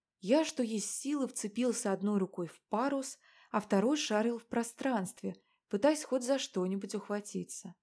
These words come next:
Наконец вода спала, и я оказался на наветренной стороне. Передо мной из пены на секунду вынырнуло лицо Валеры с выпученными от напряжения глазами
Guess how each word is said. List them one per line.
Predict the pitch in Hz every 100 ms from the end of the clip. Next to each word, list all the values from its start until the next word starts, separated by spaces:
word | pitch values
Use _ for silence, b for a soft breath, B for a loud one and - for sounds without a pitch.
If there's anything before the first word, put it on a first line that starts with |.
| _ _ _ _ _ _ _ _ _ _ _ _
Наконец | 190 190 190 294 339
вода | 202 196 185
спала, | 175 - - 226 269 262 - _ _
и | 196
я | 180 285
оказался | 302 233 190 202 254 269
на | 254
наветренной | 240 220 180 - 190 190
стороне. | 196 202 196 202 175 170 - _ _ _ _ _ _ _ -
Передо | 202 196 196
мной | 226 320
из | 254 -
пены | - 233 269 208
на | 185
секунду | - 185 - 311 294 208
вынырнуло | 175 247 262 220 208 190
лицо | 185 - 247 233
Валеры | 233 240 220 175 185 - _ _ _ _
с | - -
выпученными | 214 247 240 190 - 180 180 175
от | -
напряжения | 190 190 196 196 185 180
глазами | 170 180 180 180 254 294 269